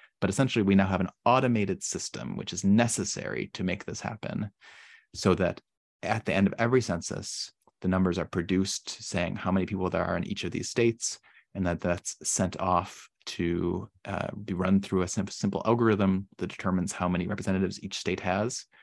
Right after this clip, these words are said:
The purpose of that is a fair distribution of representatives. And I'm not saying that isn't fair.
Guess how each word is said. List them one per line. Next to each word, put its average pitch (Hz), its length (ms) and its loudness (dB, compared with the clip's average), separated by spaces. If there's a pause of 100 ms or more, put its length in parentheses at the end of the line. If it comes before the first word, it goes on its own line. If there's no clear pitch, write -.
(1040)
The 101 100 0
purpose - 500 0
of 95 100 0
that 92 300 -2
is - 280 -8 (160)
a 104 60 -6
fair 90 720 0 (500)
distribution 87 540 -4
of 87 280 -6 (220)
representatives. 95 640 -4
And 87 80 -4
I'm 92 60 2
not 98 120 4
saying 92 160 -2
that 92 160 0
isn't 120 260 0
fair. - 460 -4